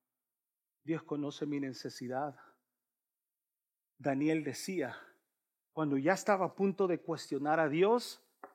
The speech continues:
Dios tocaba la puerta y le recordaba, "Aquí estoy". Antes, antes que la palabra esté en mi boca, en mi lengua, ya Dios la conoce.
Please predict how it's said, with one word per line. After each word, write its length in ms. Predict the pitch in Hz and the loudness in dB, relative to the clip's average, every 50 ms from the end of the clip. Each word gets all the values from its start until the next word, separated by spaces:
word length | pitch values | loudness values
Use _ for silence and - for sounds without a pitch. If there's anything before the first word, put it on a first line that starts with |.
| _ _ - - - _ _ | _ _ -20 -20 -20 _ _
Dios 320 | 127 123 139 147 139 - - | -12 -8 -8 -8 -8 -8 -10
tocaba 400 | 143 131 - 139 131 135 139 135 | -10 -8 -4 -2 -2 0 0 -2
la 120 | 120 110 | -4 -6
puerta 400 | - - 135 135 131 131 - - | -8 -8 -8 -6 -6 -6 -8 -8
y 40 | 139 | -8
le 120 | 131 127 | -8 -6
recordaba, 800 | 117 - 120 107 - 117 107 107 117 117 117 113 110 98 - - _ _ _ _ _ _ _ | -8 -8 -10 -10 -10 -12 -12 -8 -6 -4 -4 -4 -6 -8 -12 -18 _ _ _ _ _ _ _
"Aquí 240 | - 113 _ - 139 | -20 -20 _ -10 -10
estoy". 460 | 123 - - - - 139 131 113 98 _ _ _ _ _ _ _ _ _ - - _ - | -10 -10 -12 -14 -10 -10 -10 -10 -12 _ _ _ _ _ _ _ _ _ -20 -14 _ 8
Antes, 1000 | - 339 370 381 392 392 403 392 339 - - 349 330 285 220 - - - - - _ _ _ _ _ _ _ _ _ _ _ _ _ _ _ - | 10 12 12 12 12 10 6 2 2 6 8 8 8 8 8 4 0 -6 -8 -10 _ _ _ _ _ _ _ _ _ _ _ _ _ _ _ 8
antes 640 | - 320 359 370 381 370 359 - 370 349 320 - - | 10 12 12 12 10 8 6 6 6 6 6 6 4
que 460 | - 302 294 277 247 214 - - - | 4 8 10 10 8 8 6 -2 -2
la 240 | - 214 262 262 262 | 6 10 10 10 10
palabra 520 | - 254 247 269 294 311 320 302 311 320 294 | 8 6 10 12 12 12 12 12 10 10 8
esté 260 | - - - 311 320 | 6 6 6 6 8
en 120 | 311 311 | 8 8
mi 160 | 320 311 294 | 8 8 8
boca, 460 | 247 269 302 330 330 320 - 320 302 269 | 10 10 12 10 10 10 10 10 10 10
en 80 | 262 | 8
mi 100 | 262 277 | 8 6
lengua, 840 | 269 277 302 349 339 330 311 285 302 285 247 196 139 - - - - - | 8 10 10 10 10 10 8 10 10 10 10 10 8 6 -4 -20 -20 -10
ya 280 | 143 127 240 262 277 | 2 6 8 8 10
Dios 340 | 226 226 254 285 311 311 240 | 8 8 8 10 10 10 10
la 240 | 269 294 277 269 - | 10 10 8 8 8
conoce. 840 | 269 285 277 269 302 311 320 311 311 - 302 302 269 196 - - | 6 8 10 12 12 12 12 12 8 8 8 8 8 8 6 0